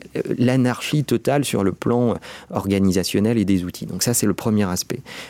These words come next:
Le deuxième aspect, ça a été, euh, la, la culture managériale.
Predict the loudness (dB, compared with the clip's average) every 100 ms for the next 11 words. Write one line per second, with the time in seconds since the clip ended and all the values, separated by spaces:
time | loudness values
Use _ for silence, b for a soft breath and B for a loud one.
0 | B 0 2 4 4 2 0 0 0 0
1 | 2 0 0 2 4 4 2 -4 B B
2 | -2 2 2 0 -2 -2 -4 0 0 0
3 | 0 2 2 0 0 0 -4